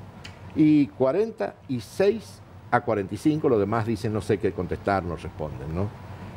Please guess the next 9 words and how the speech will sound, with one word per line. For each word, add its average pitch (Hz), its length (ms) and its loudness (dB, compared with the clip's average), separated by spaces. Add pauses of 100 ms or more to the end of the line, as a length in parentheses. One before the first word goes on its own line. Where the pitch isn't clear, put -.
Pero 120 200 6
en 113 60 0
conclusión 139 460 2
es 202 80 -2
un 147 100 2
empate. 135 460 0
Esto, 175 420 0 (340)
¿qué 214 120 4
di-, 202 320 -4